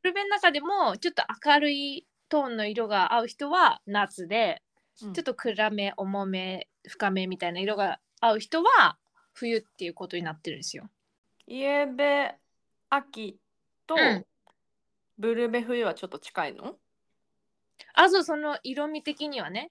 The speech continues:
Speaker 1: で、その中でちょっとイエローっぽいか、ブルートーンっぽいかみたいなのが分かれてるみたいなイメージ。
Speaker 2: え、それは誰が教えてくれんの？「あなたは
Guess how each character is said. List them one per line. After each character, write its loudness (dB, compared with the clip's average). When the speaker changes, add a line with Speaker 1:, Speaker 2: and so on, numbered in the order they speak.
Speaker 1:
で、 -4
そ -2
の 0
中 2
で -4
ち -4
ょ -6
っ -20
と -8
イ -6
エ 2
ロ 0
ー -8
っ -20
ぽ -4
い -4
か、 2
ブ -6
ル -4
ー -18
ト -4
ー -4
ン -8
っ -6
ぽ -2
い -2
か 0
み -8
た -8
い -10
な -14
の -4
が 6
分 2
か -2
れ -6
て -14
る -12
み -20
た -6
い -6
な -10
イ -14
メ -12
ー -14
ジ。 -20
Speaker 2:
え、 -8
そ -2
れ 6
は 2
誰 2
が -4
教 -8
え -2
て -8
く -8
れ -6
ん -14
の？ -10
「あ -2
な 0
た 0
は -4